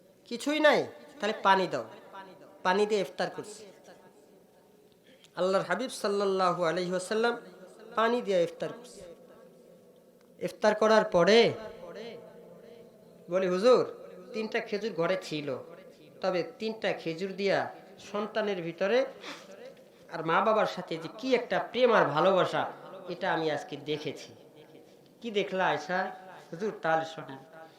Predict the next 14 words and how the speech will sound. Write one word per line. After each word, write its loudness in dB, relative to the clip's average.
আমার 12
ঘরে 10
এক 10
ভিক্ষুক 0
আসলো, 12
ভিক্ষুক 0
এসে 2
আমাকে 8
বলল, 8
'কিছু 0
ঘরে 6
কিছু 2
আছে 10
কি?' 2